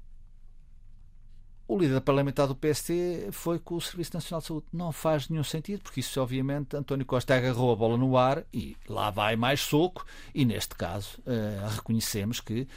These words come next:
é um erro político clamoroso. Eh, a questão de, de, do Estado da Nação, para terminar, João, eh,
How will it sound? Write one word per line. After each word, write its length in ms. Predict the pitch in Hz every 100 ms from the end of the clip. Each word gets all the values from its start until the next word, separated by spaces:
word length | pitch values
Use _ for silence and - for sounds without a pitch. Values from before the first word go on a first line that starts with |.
| -
é 120 | 139
um 160 | 113 113
erro 180 | 117
político 420 | - 120 123 - -
clamoroso. 640 | 147 147 156 117 87 - - - - - - -
Eh, 360 | - 170 165 175 - - -
a 60 |
questão 420 | 220 - - 196 180
de, 520 | 170 160 156 151 147 - - - -
de, 460 | 151 160 156 147
do 120 | 135
Estado 320 | 139 - 143 131
da 60 |
Nação, 260 | 139 127 127
para 140 | 143
terminar, 540 | - 131 127 113 110 107
João, 400 | 113 107 101 104 - - -
eh, 460 | 139 131 127 127